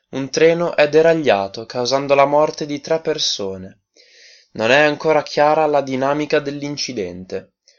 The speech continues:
Secondo le prime ricostruzioni, il deragliamento potrebbe essere stato causato dal maltempo dei giorni precedenti.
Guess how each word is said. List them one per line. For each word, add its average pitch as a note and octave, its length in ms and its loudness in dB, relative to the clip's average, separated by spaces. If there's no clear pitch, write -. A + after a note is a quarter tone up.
Secondo D#3+ 520 0
le C3 160 2
prime D3 260 -2
ricostruzioni, G#2+ 1300 -6
il B2+ 180 -8
deragliamento D3+ 920 2
potrebbe D#3 480 0
essere A#2+ 380 0
stato D3 400 -4
causato A#2 640 0
dal C3+ 220 0
maltempo D3+ 640 -4
dei D3+ 120 -4
giorni D3+ 380 -4
precedenti. G2+ 880 -8